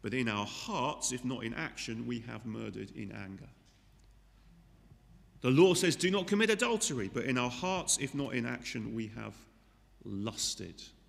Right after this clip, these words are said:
If God's promise to save the world depends on human beings keeping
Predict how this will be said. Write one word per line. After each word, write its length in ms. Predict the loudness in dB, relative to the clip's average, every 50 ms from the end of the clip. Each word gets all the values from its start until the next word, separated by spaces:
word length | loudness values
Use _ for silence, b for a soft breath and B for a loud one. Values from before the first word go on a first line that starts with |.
| -20 _ -20 -20 _ _ -20 _ -20 -20 -20 _ _ _ _ _ _ _ -20 -20 -20 -20 -20 -20 -20 -20 -20 _ -20 -20 _ _ _ -20 -20 -20 -20 -20 -20 -20 -20 -20 -20 -20 -20 -20 -20 -20 -20 -20 _ _ _ -20 _ -12
If 180 | -10 -10 -10 -6
God's 280 | -4 -4 -2 0 -2 -2
promise 400 | -2 -2 -2 -2 0 0 -2 -2
to 100 | 0 2
save 400 | 2 2 2 2 0 -2 -2 -2
the 60 | -4
world 300 | -2 -2 -2 -4 -4 -6
depends 480 | -10 -14 -12 -10 -8 -6 -6 -6 -6
on 140 | -6 -6 -8
human 360 | -8 -8 -6 -6 -4 -4 -4
beings 400 | -2 -2 -4 -4 -4 -2 -4 -4
keeping 460 | -4 -4 -4 -4 -4 -2 -4 -6 -6